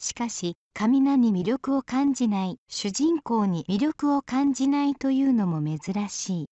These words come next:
経済的に独り立ちしている。そこはいい。自分の好きなことは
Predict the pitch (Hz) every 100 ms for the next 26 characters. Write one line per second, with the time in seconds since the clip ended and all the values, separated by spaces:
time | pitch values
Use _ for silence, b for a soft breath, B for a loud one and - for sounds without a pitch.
0 | _ 214 285 285 294 285 277 - 262 262
1 | 247 - 262 262 233 226 - 226 - -
2 | 180 170 151 - - 208 - 285 269 180
3 | 160 135 _ - 185 254 294 285 262 -
4 | - 285 247 - 208 190 165 156